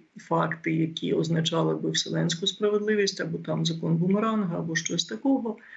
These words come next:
ну, поки що ще так не мають очевидних результатів, але сподівання залишається. Ну, і впевненість в своїй спроможності теж може під-, похитнутися, тому що, е, хтось дає собі раду справлятися з тими випробуваннями і з тим, що доводиться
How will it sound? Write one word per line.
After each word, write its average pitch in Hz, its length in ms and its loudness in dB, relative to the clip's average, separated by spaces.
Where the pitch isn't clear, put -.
ну, 233 160 4
поки 170 300 0
що 165 180 2
ще 160 220 -4
так 160 300 -4
не 170 100 2
мають 151 600 0
очевидних 151 760 -2
результатів, 214 720 0
але 165 200 0
сподівання 165 640 2
залишається. 220 800 0
Ну, 277 60 6
і - 60 2
впевненість 220 600 0
в - 40 0
своїй 233 320 0
спроможності 202 920 0
теж 240 280 0
може 196 220 0
під-, - 200 -4
похитнутися, 214 880 0
тому 190 300 -4
що, 185 500 0
е, 175 420 2
хтось 170 340 0
дає 170 240 2
собі 175 280 -2
раду 196 260 -2
справлятися 202 720 -2
з 202 60 0
тими 202 260 0
випробуваннями 196 920 2
і 190 40 0
з 190 80 -2
тим, 196 240 0
що 196 200 -2
доводиться 190 640 0